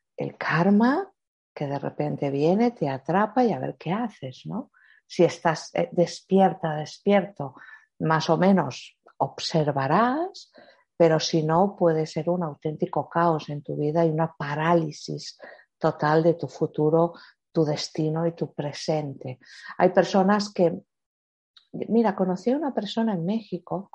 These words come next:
que si me está escuchando, le voy a dar una respuesta, a una pregunta que me hizo y no era ni el momento ni el lugar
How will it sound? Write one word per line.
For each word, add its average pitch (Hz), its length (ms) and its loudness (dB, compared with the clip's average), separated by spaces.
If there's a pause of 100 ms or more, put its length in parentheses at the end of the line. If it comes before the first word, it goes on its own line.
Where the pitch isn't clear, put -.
que - 100 -14
si - 120 -10
me 147 120 -6
está 185 180 -4
escuchando, 175 720 -2 (420)
le 160 160 4
voy 170 180 8
a 170 100 6
dar 170 180 2
una 156 240 -4
respuesta, 160 640 -6 (480)
a 165 140 0
una 165 240 2
pregunta 156 480 -2
que 147 100 -6
me 143 200 -2
hizo 156 340 -2
y 143 140 -6
no 165 160 0
era 180 180 2
ni 156 120 -2
el 147 100 -4
momento 185 480 0
ni 175 120 -2
el 156 100 -4
lugar 147 320 -4